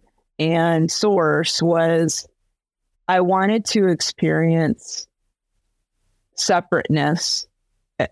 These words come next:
a-, and being a non-believer. That was one of the things I actually wanted to experience. I wanted also to experience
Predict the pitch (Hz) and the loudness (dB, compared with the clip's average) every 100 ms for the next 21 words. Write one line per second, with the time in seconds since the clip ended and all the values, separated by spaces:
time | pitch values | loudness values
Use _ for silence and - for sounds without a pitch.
0 | - 160 - 135 185 180 175 165 185 175 | -4 -6 -2 0 2 0 -2 -2 0 2
1 | 170 160 156 151 147 151 - - - 185 | 2 2 2 0 0 0 0 -2 0 0
2 | 185 240 240 240 220 208 202 190 196 165 | 2 2 2 2 0 0 0 0 2 0
3 | 120 165 - 214 196 160 165 160 156 - | 2 0 0 0 2 2 2 2 0 -2
4 | - - 202 - 220 233 139 - - 160 | -2 -2 -2 -2 0 0 0 -4 -2 0
5 | 165 175 180 180 156 170 - 175 - 165 | 2 0 0 0 0 -2 0 -2 0 0
6 | 143 - - 165 160 160 160 - - | 0 -2 -2 0 2 0 0 -4 -12